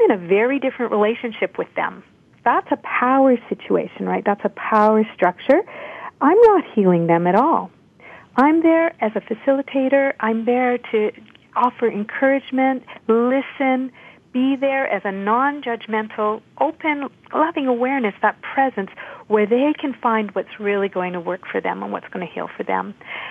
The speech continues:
And then offering the advice that I have from my own experience,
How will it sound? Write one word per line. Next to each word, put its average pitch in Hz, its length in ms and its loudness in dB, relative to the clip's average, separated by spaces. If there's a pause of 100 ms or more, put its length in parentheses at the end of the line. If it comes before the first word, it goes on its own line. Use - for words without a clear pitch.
And 226 140 2
then 247 160 4
offering 294 460 0
the 277 120 4
advice 240 420 0 (240)
that 214 80 0
I 214 140 2
have 220 180 2
from 202 160 -6
my 196 180 0
own 262 260 2
experience, 185 640 -2